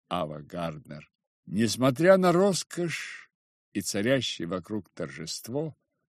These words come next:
Ава не дождалась окончания празднества и уехала одной из первых.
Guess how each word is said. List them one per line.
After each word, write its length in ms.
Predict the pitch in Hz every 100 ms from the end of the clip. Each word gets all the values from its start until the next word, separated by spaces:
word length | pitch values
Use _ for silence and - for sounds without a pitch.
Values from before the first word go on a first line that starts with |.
| _
Ава 800 | 120 156 160 151 147 147 135 131
не 220 | - 135
дождалась 920 | 123 120 98 92 117 123 110 101 -
окончания 760 | 87 - 82 - 95 92 85 76
празднества 1040 | - 92 156 131 156 147 - 139 139 143
и 320 | - 135 165
уехала 800 | - 135 117 143 143 139 135 131
одной 440 | 120 104 123 123
из 240 | 117 - -
первых. 580 | - 82 69 62 -